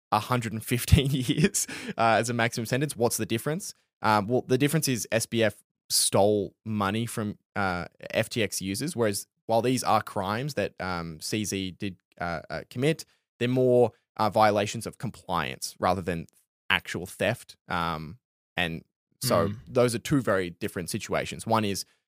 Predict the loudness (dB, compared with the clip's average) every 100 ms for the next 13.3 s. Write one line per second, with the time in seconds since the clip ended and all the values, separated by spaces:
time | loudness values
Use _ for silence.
0 | -8 -4 -4 -4 -2 0 0 0 0 -2
1 | 0 2 0 -2 _ _ _ 0 2 0
2 | -2 -4 -4 -4 -4 -2 0 0 0 -2
3 | -2 -2 -4 -8 -6 -2 0 0 -2 -4
4 | -8 -8 -10 -10 -6 -2 -2 -2 -2 2
5 | 2 2 -2 -4 -6 -10 _ _ _ _
6 | _ _ 0 0 2 2 2 -2 -2 -4
7 | -2 -2 -2 -2 2 4 4 2 2 0
8 | 0 -2 -4 -4 -6 -8 -12 -16 _ _
9 | _ -6 -4 -4 -8 -14 _ _ _ _
10 | -10 -6 2 4 4 2 0 0 0 0
11 | 2 2 2 0 0 -2 -6 -10 -8 -6
12 | -6 -8 -6 -4 -2 -2 -2 -4 -4 -4
13 | -4 -4 -6